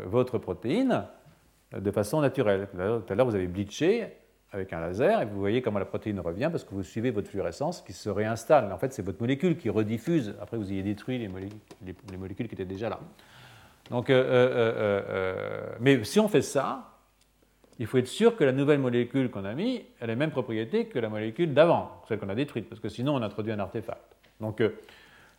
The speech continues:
ce qu'on fait, c'est que, euh, on, on retire le gène de D P P et on le remplace par un D P P G F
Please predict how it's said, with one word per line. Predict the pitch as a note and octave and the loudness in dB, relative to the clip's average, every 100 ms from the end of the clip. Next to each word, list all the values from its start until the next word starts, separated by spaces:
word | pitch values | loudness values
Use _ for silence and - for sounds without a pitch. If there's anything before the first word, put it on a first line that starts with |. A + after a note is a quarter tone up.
| _ - | _ -14
ce | - | -4
qu'on | C3 | -2
fait, | - G#3 A#3+ | 4 6 6
c'est | F#3 - | 2 -6
que, | - B2 | -4 0
euh, | A#2 A#2+ G#2 G#2+ | 0 0 -2 -2
on, | G#2+ G2+ G#2 | -4 -6 -4
on | G#2 | 0
retire | C#3 - D#3 C#3 G#2 - - - _ - | 0 0 -2 0 0 -4 -14 -20 _ -10
le | G2+ | -6
gène | G2+ A#2 G#2+ F2 F2 - | -2 0 0 -6 -10 -14
de | G2 F#2 | -10 -8
D | F#2 | -6
P | F#2+ | -8
P | - F#3+ C4 A#3 | 0 0 0 -4
et | |
on | B2+ | -2
le | A2 | 0
remplace | G#2+ B2 D#3+ G#3+ B3 - | 2 0 0 -2 -2 -8
par | - A2 | -4 -4
un | G#2+ | -2
D | A2 | -4
P | A2+ A2+ | -4 -4
P | C#3 | -2
G | G#2+ | -2
F | F#2+ | -4